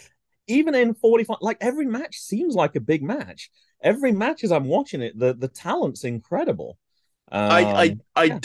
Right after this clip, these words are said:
Speaker 2: I jest. I jest about, about the whole leaving the chat thing on that side of things. <laughs> Uh, Wrestle Kingdom is, I mean, they have lots of little bits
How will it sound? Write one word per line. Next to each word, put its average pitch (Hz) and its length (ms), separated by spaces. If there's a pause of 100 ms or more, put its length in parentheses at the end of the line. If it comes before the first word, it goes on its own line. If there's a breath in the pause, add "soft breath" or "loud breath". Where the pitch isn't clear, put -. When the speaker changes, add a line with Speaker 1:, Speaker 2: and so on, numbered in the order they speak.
Speaker 2:
I 151 100
jest. 123 680 (100)
I 131 160
jest 131 400
about, 104 480
about 104 240
the 104 60
whole 107 240
leaving 113 260
the 110 80
chat - 320
thing 92 260
on 110 80
that 113 160
side 95 140
of 92 100
things. 95 360
<laughs> - 20
Uh, 123 340
Wrestle 180 420
Kingdom 156 680 (100)
is, 147 480 (480)
I 156 80
mean, 175 200
they 202 100
have 196 180
lots 180 160
of 147 80
little 127 300
bits - 680